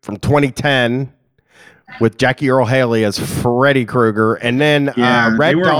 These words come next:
Speaker 2: all over that Rorschach. They really want, that was like the Joker of the time. They were just like, "This fucking Rorschach is so bizarre, man. Like, this guy has no allegiance to anybody, you know? He's just a fucking,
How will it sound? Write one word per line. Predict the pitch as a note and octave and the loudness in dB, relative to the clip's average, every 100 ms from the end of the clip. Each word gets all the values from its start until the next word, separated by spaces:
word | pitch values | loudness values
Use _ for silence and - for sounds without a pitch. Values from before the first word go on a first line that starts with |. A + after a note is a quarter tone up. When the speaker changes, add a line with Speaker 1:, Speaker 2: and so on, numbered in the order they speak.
| F3+ B3 | 0 0
Speaker 2:
all | |
over | F3 | 0
that | F3 D3+ B2+ | 0 0 0
Rorschach. | C#3 E3+ - D3+ B2 | 0 0 0 -2 0
They | C#3+ | 0
really | D#3 A3+ | 0 2
want, | A3 E3+ | 0 0
that | D3 G#3 | 0 0
was | B3 | 0
like | C4+ C4 | -2 -2
the | G#3 | -6
Joker | C#3 C#3+ F3+ D#3+ C#3 | 0 2 2 0 0
of | B2+ A#2+ | 0 -4
the | |
time. | A2 C#3 C#3+ A#2+ A2+ | -4 0 2 0 0
They | C3+ | 0
were | C#3 | 0
just | C3+ C#3+ | 0 0
like, | C#3+ C3 | 0 0
"This | D#3 | -2
fucking | - G#3+ G#3+ | 0 0 2
Rorschach | D#3 D#3 F3 D3 - | 0 0 2 0 0
is | A#2+ - | -2 -2
so | C#3 C#3 | 0 0
bizarre, | C3 B2+ B2+ C3+ B2 | 0 -2 0 0 2
man. | A2+ A2 A2 G#2+ - - - - | 0 0 0 0 -2 -20 -20 -4
Like, | C3 | 0
this | D#3+ | 0
guy | D#3 D3 | 0 0
has | C#3 B2 | 0 0
no | C#3 C#3 | 2 2
allegiance | C3+ C3 C3+ B2 - | 2 0 0 -4 -4
to | A#2 | -4
anybody, | C#3 C3+ B2+ A2+ G#2+ G2+ _ - | 0 2 2 0 -2 -4 _ -2
you | B2 | 2
know? | A#2+ A#2+ B2+ - - - - | 2 2 -2 -6 -20 -20 -4
He's | C#3 | 0
just | C#3 C3+ B2 | 0 0 -2
a | |
fucking, | A#2+ - C3 C#3+ C3 B2 | -2 -2 0 0 0 0